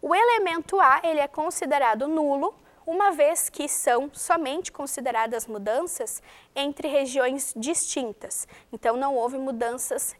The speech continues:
entre regiões iguais, né? A seguir, então, está representada a matriz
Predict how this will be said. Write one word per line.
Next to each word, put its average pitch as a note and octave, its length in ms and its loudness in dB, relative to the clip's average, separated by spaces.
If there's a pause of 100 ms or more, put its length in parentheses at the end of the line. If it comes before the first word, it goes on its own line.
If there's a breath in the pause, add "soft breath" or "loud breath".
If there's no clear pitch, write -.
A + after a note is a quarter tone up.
(100)
entre D#4 460 0 (120)
regiões B3 680 -2
iguais, G3+ 480 -6
né? G#3+ 240 -8 (680 loud breath)
A F4 140 6
seguir, D#4 420 0
então, F4 380 2
está E4 240 2
representada C#4 840 0
a - 20 -4
matriz C#4 680 -4